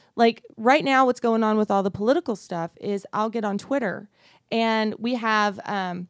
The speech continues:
like, as an example, we have a Cuban, um, um, immigrant. She's, I think she's first generation. She just got elected into the, um, I think she's a, a senator,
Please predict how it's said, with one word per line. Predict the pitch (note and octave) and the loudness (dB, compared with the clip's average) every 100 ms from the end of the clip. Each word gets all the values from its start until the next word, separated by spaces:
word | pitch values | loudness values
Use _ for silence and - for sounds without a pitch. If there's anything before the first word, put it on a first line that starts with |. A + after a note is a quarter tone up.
| - | -6
like, | G#3 | -6
as | G#3 G3+ | -4 -4
an | F#3+ | -4
example, | G3 G#3 A3+ G#3 | -4 -2 0 0
we | G3+ A3 | -2 -2
have | G#3+ A3 G3+ | 0 0 0
a | F#3+ F#3 | -2 -4
Cuban, | - C4 A3+ G#3+ G3+ | -4 -2 0 -2 -4
um, | - F#3+ F3+ F3+ G#3 - - - - | -4 -4 -4 -6 -8 -12 -18 -20 -12
um, | - F#3 F3 | -4 -2 -2
immigrant. | F3 B3 G#3+ G#3 | -2 -2 -2 -4
She's, | - B3 | -4 -8
I | - | -6
think | - D4+ | -8 -6
she's | - G#3 - - | -8 -10 -12 -8
first | A3+ A3 | -6 -4
generation. | A3 G3 F#3+ F#3+ F#3+ | -4 -2 -2 -4 -8
She | - | -6
just | G#3 - | -8 -4
got | G#3 | -4
elected | F#3 F3+ F#3+ F3+ | -4 -6 -6 -6
into | F3 - F3 | -6 -4 -2
the, | E3+ E3 - _ _ _ | -2 -2 -8 _ _ _
um, | F#3+ F#3+ F3 E3 E3 - _ - | -4 0 0 0 -4 -8 _ -12
I | B2+ | -6
think | B3 A#3 | -4 -4
she's | A3 | -4
a, | F#3 F3 - | -4 -4 -6
a | F3+ | -8
senator, | E3+ - G#3 F3+ E3+ F3 | -6 -4 -2 -4 -8 -12